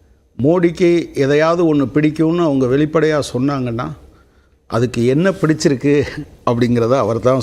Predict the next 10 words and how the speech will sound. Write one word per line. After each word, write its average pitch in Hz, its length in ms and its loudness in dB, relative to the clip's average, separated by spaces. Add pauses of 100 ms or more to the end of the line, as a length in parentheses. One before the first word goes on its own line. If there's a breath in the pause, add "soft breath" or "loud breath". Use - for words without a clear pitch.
சொல்லணும். 104 400 0 (1000 soft breath)
ஆஹ், 139 480 -6 (120)
தமிழ்நாட்டை 208 840 0
பற்றி 196 300 -2
பேசுகிற 180 480 0
போது, 175 380 0
தமிழர்களை 165 560 0
பற்றி 160 340 -2
பேசுகிற 156 520 -2
போது, 151 680 0